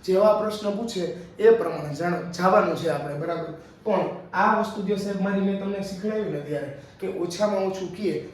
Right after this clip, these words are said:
તો મારા બોર્ડના ટકા મારે યાદ રાખવાના, અને વધારામાં વધારે કીએ એટલે સાહેબ પપ્પા છે મારા માટે કોણ લઈ આવે છે. આ જો ઉદાહરણ તમને યાદ આવી જાય ને ભાઈ, પરીક્ષામાં આપણો બેડો પાર થઈ જાય હો સાહેબ, આવા દાખલા પૂછે ને તો. ચાલો સાહેબ, આગળના ઉદાહરણમાં વધીએ.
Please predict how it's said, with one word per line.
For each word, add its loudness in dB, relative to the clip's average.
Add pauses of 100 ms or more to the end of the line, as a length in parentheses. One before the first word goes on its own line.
(100)
તો -2
મારા -2
બોર્ડના 0
ટકા 2
મારે 2
યાદ 0
રાખવાના, -6
અને -8 (120)
વધારામાં 4
વધારે 0
કીએ -2 (340)
એટલે 0
સાહેબ -4
પપ્પા 2
છે 0
મારા -4
માટે -6
કોણ 2
લઈ 0
આવે -2
છે. -6
આ -2
જો 2
ઉદાહરણ 0
તમને -4
યાદ 0
આવી -2
જાય 0
ને -4
ભાઈ, -6 (300)
પરીક્ષામાં 0
આપણો 0
બેડો 0
પાર 2
થઈ -6
જાય -4
હો 2
સાહેબ, -2
આવા 0
દાખલા -2
પૂછે -8
ને -8
તો. -12 (480)
ચાલો -2
સાહેબ, -8
આગળના -2
ઉદાહરણમાં 0
વધીએ. -4